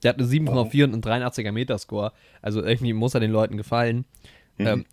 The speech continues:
Speaker 1: ich glaub auch, dass das irgendwie so, also es ist auf jeden Fall ein Hulu-Ding, aber ich hatte irgendwie im Kopf, dass es auch so ein, ähm, Sundance-Film war,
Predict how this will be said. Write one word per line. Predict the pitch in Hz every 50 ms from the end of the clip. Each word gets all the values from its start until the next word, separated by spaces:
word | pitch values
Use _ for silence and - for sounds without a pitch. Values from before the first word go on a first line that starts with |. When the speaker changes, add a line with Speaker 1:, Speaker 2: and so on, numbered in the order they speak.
| _ _ - -
Speaker 1:
ich | 127 - _ _
glaub | - 107 101 101 113 135 175 175 -
auch, | 143 143
dass | - - 139 -
das | 151 139 135
irgendwie | 131 135 139 135
so, | 131 131 127 131
also | - 123 120 123
es | 120
ist | 135
auf | 123 127
jeden | 139 139 127
Fall | - 131
ein | 127 131
Hulu-Ding, | 131 147 165 175 151 131 120 127 123 135 135 127
aber | 117 113
ich | 113 -
hatte | 131 127 - 123
irgendwie | 123 120 120
im | 113
Kopf, | 131 113 -
dass | - -
es | - -
auch | 113 110
so | - - 117
ein, | 113 113 113 110
ähm, | 107 107 107 104 104 101 101 107 110 - - _ _ _
Sundance-Film | - - 127 120 139 139 139 135 131 135 135 135 - - - - _ _ - - _ _ - 131 127 127 127
war, | 123 123 127 123